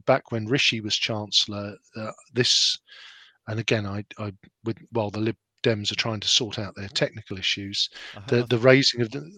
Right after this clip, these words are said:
Speaker 1: the raising of the personal tax threshold was a, a Lib Dem policy that was brought in during coalition, and, um,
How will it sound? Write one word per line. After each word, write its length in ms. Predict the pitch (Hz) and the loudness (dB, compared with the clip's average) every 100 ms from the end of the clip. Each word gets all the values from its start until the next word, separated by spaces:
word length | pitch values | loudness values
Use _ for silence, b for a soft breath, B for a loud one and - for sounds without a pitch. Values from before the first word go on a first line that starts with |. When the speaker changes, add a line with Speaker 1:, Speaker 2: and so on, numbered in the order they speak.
| 175 | 0
Speaker 1:
the 100 | 123 | 8
raising 380 | 139 147 135 120 | 8 8 4 0
of 100 | 104 | -2
the 100 | 113 | 0
personal 400 | 123 113 - 110 | 2 2 0 -2
tax 320 | 120 113 - | -4 -2 -2
threshold 500 | 120 104 - 107 104 113 | -2 -2 0 -2 -2 -4
was 180 | 104 | -2
a, 260 | 113 107 107 - | 0 0 -2 -4
a 60 | |
Lib 240 | 110 117 - | -2 -2 -2
Dem 240 | 110 101 | -4 -4
policy 540 | 113 110 107 - 110 104 | -6 -4 -2 -2 -2 -4
that 160 | 110 | -8
was 280 | 107 - - - b b b _ | -2 0 -2 -6 b b b _
brought 260 | 127 117 110 | -2 0 0
in 160 | 107 | -4
during 340 | 101 127 120 107 | 0 2 2 0
coalition, 640 | 113 101 98 98 - 101 | -4 -4 -4 -2 -4 -4
and, 320 | 101 104 101 - b b b b b | -8 -8 -10 -14 b b b b b
um, 440 | 110 107 101 101 | -6 -4 -6 -10